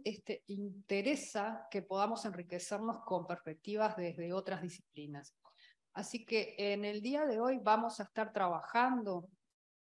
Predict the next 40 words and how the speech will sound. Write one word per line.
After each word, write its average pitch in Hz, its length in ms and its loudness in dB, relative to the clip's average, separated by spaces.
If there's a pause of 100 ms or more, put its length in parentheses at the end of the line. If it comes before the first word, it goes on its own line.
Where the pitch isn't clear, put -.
(340)
con 170 800 6 (500)
colegas 214 1000 4
que 170 260 -2
desde 175 240 -4
hace 175 180 -6
ya 208 220 2
un 202 220 -4
tiempo 233 300 -8
estamos 185 280 -6
compartiendo 180 560 -4
diferentes 185 560 -8
espacios, 214 720 0 (420)
¿sí? 220 540 -4
Que 208 160 2
son 277 320 2
parte 254 600 6
del 190 320 0
grupo 233 260 0
de 214 80 2
estudios 220 380 -2
sociales 208 560 -2
de 180 100 -4
fármacos 214 640 0
y 170 40 -6
diagnósticos 220 880 -4
del 170 180 -4
Instituto 180 600 -4
de 170 60 -6
Investigación 160 680 -6
Gino 185 300 -6
Germani 196 540 0
de 190 120 0
la 160 80 0
Facultad 165 520 -2
de 180 80 0
Ciencias 180 320 -6
Sociales 185 440 -4
de 185 120 -4
la 165 160 -4
uba 185 380 0